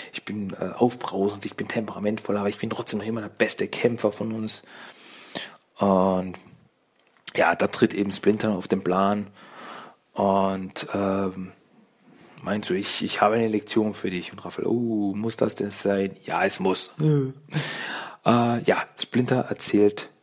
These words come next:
Raphael, äh, eine Geschichte aus seiner Vergangenheit.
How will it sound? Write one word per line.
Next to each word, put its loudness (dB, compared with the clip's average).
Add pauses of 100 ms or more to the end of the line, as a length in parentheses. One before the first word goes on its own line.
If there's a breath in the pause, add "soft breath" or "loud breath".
(640)
Raphael, 2 (1500)
äh, -2
eine -2
Geschichte 2
aus 0
seiner 0
Vergangenheit. 2